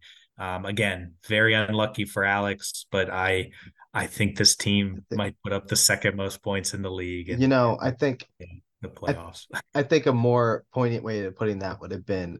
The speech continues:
Speaker 2: you know, saying, you know, the Giants,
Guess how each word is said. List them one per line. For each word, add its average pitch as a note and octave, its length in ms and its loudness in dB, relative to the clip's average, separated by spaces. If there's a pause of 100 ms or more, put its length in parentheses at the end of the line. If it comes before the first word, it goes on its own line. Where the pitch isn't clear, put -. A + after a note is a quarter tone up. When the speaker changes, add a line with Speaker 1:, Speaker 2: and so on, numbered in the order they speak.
Speaker 2:
you F#2+ 160 -8
know, E2+ 360 -8
saying, F2+ 500 -4 (140)
you D2 100 -14
know, D#2 380 -12 (680)
the G#2+ 80 -8
Giants, A2+ 800 2